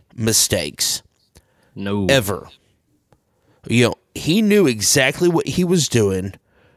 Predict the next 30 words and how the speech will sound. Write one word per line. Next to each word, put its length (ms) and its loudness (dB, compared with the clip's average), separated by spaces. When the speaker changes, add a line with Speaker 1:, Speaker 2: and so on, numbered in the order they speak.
Speaker 1:
when 200 0
he 200 0
created 580 0
a 80 2
man 640 2
and 140 2
a 60 4
woman. 580 -2
You, 260 2
you 100 2
know, 240 2
and 140 0
then 140 0
you 160 2
get 180 4
into, 1000 2
uh, 380 0
marriage. 880 0
You 140 -2
know, 180 -2
of 120 -8
course, 260 0
Craig, 300 -2
you 120 2
talked 300 0
a 20 -2
little 160 2
bit 160 2
about 340 0
that 300 0